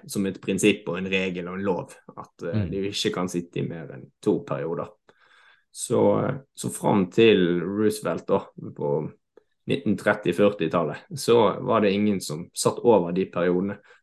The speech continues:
Speaker 1: Så en veldig viktig presedens, og veldig viktig egentlig for å hindre, eh, ja, å få <laughs> korrupsjon på det helt øverste, eh, nivået der da. Ja, på
Speaker 2: Mm.
Speaker 1: den måten. Det har sikkert vært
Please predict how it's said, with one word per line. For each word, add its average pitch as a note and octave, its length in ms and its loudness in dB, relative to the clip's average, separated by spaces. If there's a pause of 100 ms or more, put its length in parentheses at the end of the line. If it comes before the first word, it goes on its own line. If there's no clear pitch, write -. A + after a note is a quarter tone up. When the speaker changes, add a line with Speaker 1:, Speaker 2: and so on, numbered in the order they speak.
Speaker 1:
Så - 60 -8
en A#2 120 2
veldig B2+ 240 8
viktig G#2 540 2
presedens, G2+ 680 -2 (100)
og G2 480 2 (560)
veldig G#2 220 6
viktig F#2 400 2
egentlig E2 400 -2
for E2 160 -2
å E2+ 240 0 (240)
hindre, G2+ 540 2 (300)
eh, D2+ 280 -12 (1040)
ja, F#2 140 -4 (140)
å A2 80 -4
få G#2 320 4 (140)
<laughs> D3 400 4 (520)
korrupsjon A2+ 640 6
på G2+ 180 4
det - 100 -2
helt - 380 -2 (120)
øverste, G2 640 -6 (240)
eh, G2+ 300 -16
nivået F2+ 380 -6
der C2 180 -10
da. B1+ 100 -18 (500)
Ja, - 140 -4
på A2 140 -2
Speaker 2:
Mm. G#2 40 2
Speaker 1:
den F#2 180 -4
måten. F#2+ 460 -4
Det A#2 120 -10
har F#2 140 -4
sikkert E2+ 280 2
vært E2+ 220 -10